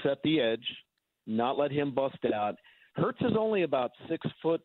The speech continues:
maybe one. He's not a, he's not a terribly tall quarterback. He is dangerous.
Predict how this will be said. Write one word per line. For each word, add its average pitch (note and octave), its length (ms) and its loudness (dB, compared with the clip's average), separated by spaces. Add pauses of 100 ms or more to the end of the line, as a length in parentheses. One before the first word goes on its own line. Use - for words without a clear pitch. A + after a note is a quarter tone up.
maybe C3+ 300 -2
one. C3+ 720 0
He's C#3+ 260 0
not E3+ 280 2
a, A#2+ 240 2 (420)
he's C3 180 0
not D#3+ 200 0
a G3 160 0
terribly F3 440 0 (140)
tall D#3+ 240 2
quarterback. A2 680 0 (320)
He C3 160 0
is C3+ 160 0
dangerous. C#3+ 540 2